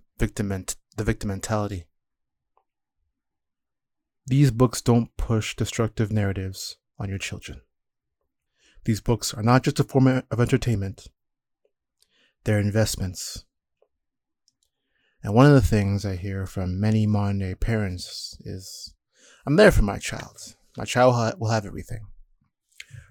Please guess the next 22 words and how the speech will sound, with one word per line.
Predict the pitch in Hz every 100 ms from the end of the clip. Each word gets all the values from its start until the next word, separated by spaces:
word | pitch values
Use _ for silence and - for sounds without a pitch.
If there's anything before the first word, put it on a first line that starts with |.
| -
Jordan's, | - 120 120 113 113
all | 107
the | 107 104
other | 101
high | 87 95
class | 95 98 92
brands. | - 90 87 - - - - _ _ _ _ _ _ _ _ _ _ _ -
My |
s-, | 107 - -
my | 107
children | 95 123 117
will | 104
have | 101
all | 113 123 135
the |
things | 127 113 104 101
that | 104
I | 98
didn't | 98 92
have | 92 -
growing | 107 95
up." | 156